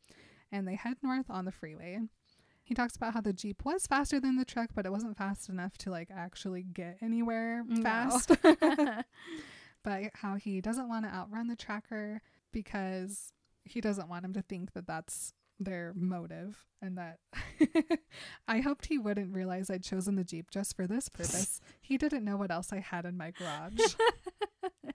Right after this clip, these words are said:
Speaker 2: He didn't know about the race cars.
Speaker 1: Mm-hmm. And just for a second, he's close enough to hear what James is thinking. And James is thinking, "Take a ferry? It's a long way around otherwise. I could cut through." And he tells Carlisle to make the call.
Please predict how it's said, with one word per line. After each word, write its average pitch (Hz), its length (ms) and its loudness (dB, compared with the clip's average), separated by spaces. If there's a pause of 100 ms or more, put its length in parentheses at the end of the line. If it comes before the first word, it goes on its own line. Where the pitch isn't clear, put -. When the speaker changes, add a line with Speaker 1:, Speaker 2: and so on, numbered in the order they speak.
(400)
Speaker 2:
He 339 120 -2
didn't 277 200 0
know 254 220 2
about 233 240 -4
the 220 80 -6
race 214 300 -8
cars. 233 400 -6
Speaker 1:
Mm-hmm. 214 480 2 (360)
And 196 260 -2
just 233 320 -2
for 359 100 0
a 359 60 0
second, 277 420 -2
he's 185 200 -4
close 202 300 -6
enough 214 180 0
to 208 100 -6
hear 190 140 -2
what 170 100 -6
James 170 260 -6
is 180 80 -6
thinking. 175 720 -6
And 185 160 -2
James 196 300 -2
is 240 100 -6
thinking, 185 360 -4
"Take 202 200 -6
a 208 80 -2
ferry? 254 420 -4 (640)
It's 226 160 -2
a 233 40 0
long 262 280 2
way 330 120 0
around 233 340 2
otherwise. 180 580 -4
I 196 120 -4
could 214 180 -4
cut - 240 -8
through." 185 540 -4 (500)
And 202 140 0
he 202 100 0
tells 220 200 -4
Carlisle 190 400 -2
to - 140 -6
make 185 280 -6
the 240 100 -8
call. 190 420 -10